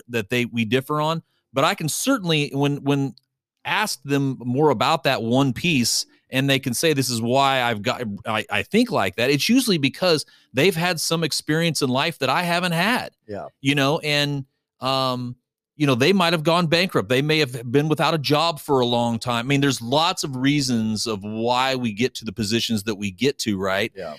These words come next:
Speaker 1: And, but it's, it comes back to what you were saying, though. When the conversation starts, like, we're miles apart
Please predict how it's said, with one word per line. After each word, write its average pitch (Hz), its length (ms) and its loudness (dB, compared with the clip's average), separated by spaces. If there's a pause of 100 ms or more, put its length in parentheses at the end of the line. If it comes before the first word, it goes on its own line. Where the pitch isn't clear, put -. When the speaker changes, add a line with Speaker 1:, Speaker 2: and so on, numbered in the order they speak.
(180)
Speaker 1:
And, 156 420 2 (400)
but 156 280 4 (120)
it's, 147 320 0
it 139 160 2
comes 165 200 2
back 156 180 0
to 156 40 -4
what 156 120 2
you 139 80 2
were 123 40 2
saying, 180 340 2
though. 113 260 0 (100)
When 135 300 0
the 117 80 0
conversation 196 720 2
starts, 113 400 -2
like, 110 180 -2
we're 160 220 4
miles 143 580 0
apart 113 420 -2